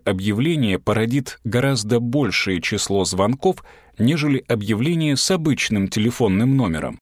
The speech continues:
дающее понять, что общаться придется с живым человеком. Текст вашего сообщения продолжительностью три минуты, не более, должен быть составлен с тем расчетом, чтобы максимально заинтересовать контакт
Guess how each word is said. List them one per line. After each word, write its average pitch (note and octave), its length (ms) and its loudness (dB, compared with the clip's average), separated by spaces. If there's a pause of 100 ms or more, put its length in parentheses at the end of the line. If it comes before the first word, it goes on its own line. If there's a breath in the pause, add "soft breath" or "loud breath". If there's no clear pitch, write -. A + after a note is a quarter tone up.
(220)
дающее A2+ 640 0
понять, C3 420 0
что G2 280 -2
общаться - 500 -2
придется G2 640 -2 (300 soft breath)
с G2+ 100 -4
живым A#2+ 420 0
человеком. B2 640 -2 (560)
Текст - 400 -2
вашего A#2+ 420 2
сообщения B2 760 0
продолжительностью A2 1080 0
три A2 240 0
минуты, A2+ 540 0 (140)
не G2+ 140 2
более, G#2 500 0 (360 loud breath)
должен D3 500 2
быть C3 140 0
составлен C3 640 0
с - 140 -4
тем A2 240 0
расчетом, G#2+ 540 -2
чтобы A2 320 -2
максимально C#3 800 0
заинтересовать B2 1000 0
контакт F2+ 520 -2